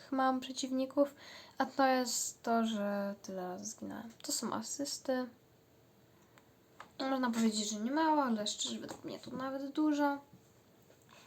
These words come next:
I to jest napis Master, mistrz. No. Jak tutaj sobie wejdziemy na L Game Mods, no to Master, no mistrz, no bo tutaj, o, tu już mam nawet przydomek pro.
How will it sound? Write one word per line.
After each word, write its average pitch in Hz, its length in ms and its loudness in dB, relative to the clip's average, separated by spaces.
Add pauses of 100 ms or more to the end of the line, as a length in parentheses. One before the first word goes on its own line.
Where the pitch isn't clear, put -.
(520)
I 285 80 6
to - 140 8
jest 233 440 8 (140)
napis 220 640 4
Master, - 520 -4
mistrz. - 680 4 (640)
No. 294 240 4 (1200)
Jak 269 220 6
tutaj 247 260 2
sobie 226 260 2
wejdziemy 214 400 0
na 170 280 -4
L 175 60 -8 (320)
Game 190 260 -6
Mods, 220 480 -2
no 226 80 -6
to 285 240 0 (640)
Master, 302 500 6
no 220 100 4
mistrz, 240 380 0
no 214 100 2
bo 208 120 2
tutaj, - 600 6 (340)
o, 208 100 -6 (1700)
tu 208 100 -6
już 220 120 0
mam 247 200 -2
nawet 226 240 6
przydomek 233 460 2
pro. 294 240 -2